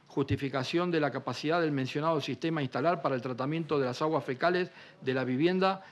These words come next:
presentando la correspondiente documentación técnica. Para la obtención de la licencia de primera ocupación, en el caso que el efluente del sistema de depuración se condujera a un depósito de almacenamiento,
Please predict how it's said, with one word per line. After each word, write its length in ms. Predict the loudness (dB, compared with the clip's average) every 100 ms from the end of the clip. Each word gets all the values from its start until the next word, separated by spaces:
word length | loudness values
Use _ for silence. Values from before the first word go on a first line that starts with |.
| -20 -8
presentando 580 | -2 -2 0 0 2 2
la 100 | 2
correspondiente 600 | 0 -2 -2 -2 -2 0
documentación 720 | 0 -2 -2 -2 -2 -2 -4 -2
técnica. 520 | -2 -2 -8 -10 -12 -16 -20 -20 -20 -20 -4
Para 180 | 0 2
la 100 | 2
obtención 440 | 2 0 2 2
de 80 | 4
la 80 | 4
licencia 400 | 2 0 2 2
de 80 |
primera 240 | 2 0 0
ocupación, 720 | 0 -2 0 2 2 0 -4 -12 -6
en 120 | -4
el 120 | -2
caso 480 | 2 0 2 0 -2 -6 -18 -20 -20 -2
que 120 | 2
el 100 | 2
efluente 640 | 0 0 0 0 0 0 0
del 140 | -2
sistema 420 | -4 -2 0 2
de 60 | 2
depuración 500 | 2 0 -2 0 -2
se 140 | -2
condujera 460 | -4 -4 -2 -2 0
a 100 | -2
un 120 | -2
depósito 500 | -2 -2 -4 -2 -2
de 60 | -2
almacenamiento, 880 | -2 -4 -4 -2 -2 -2 -2 -2